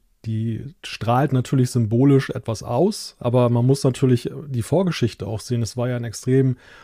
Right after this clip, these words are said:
holpriger und steiniger Weg und man hat ja eben auch gesehen, wie sich auch innerhalb von Europas dann doch wieder,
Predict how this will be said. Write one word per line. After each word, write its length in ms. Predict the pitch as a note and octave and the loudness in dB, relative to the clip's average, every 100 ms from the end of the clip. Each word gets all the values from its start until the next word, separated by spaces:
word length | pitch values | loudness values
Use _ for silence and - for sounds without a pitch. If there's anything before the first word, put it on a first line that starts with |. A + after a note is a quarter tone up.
| _ | _
holpriger 480 | B2 D3+ - C3 B2 | 2 4 2 0 0
und 140 | A#2 | -2
steiniger 520 | - B2+ C3+ C3+ A#2 | -4 -2 0 2 0
Weg 220 | G#2+ C3 D3+ | 2 2 2
und 80 | |
man 160 | B2 A#2 | 0 0
hat 140 | B2 | 0
ja 100 | C3 | -2
eben 140 | A#2 B2 | -2 -2
auch 100 | A#2+ | -2
gesehen, 420 | A2+ G2+ B2 B2 | -2 2 2 4
wie 80 | A#2+ | 2
sich 220 | A#2 A#2+ | 2 0
auch 180 | - A#2+ | -2 -2
innerhalb 300 | C3 A#2+ B2 | 0 0 0
von 160 | - | -4
Europas 600 | A#2 G#2+ C#3+ - B2 B2 - - - - - | -4 -2 -2 0 0 0 -4 -20 -20 -20 -4
dann 440 | A#2+ A#2+ A#2+ A#2+ - - | 0 2 2 -2 -6 -2
doch 300 | C3 - C3 | -2 0 0
wieder, 500 | B2 B2 A#2+ A#2+ | 2 2 2 -2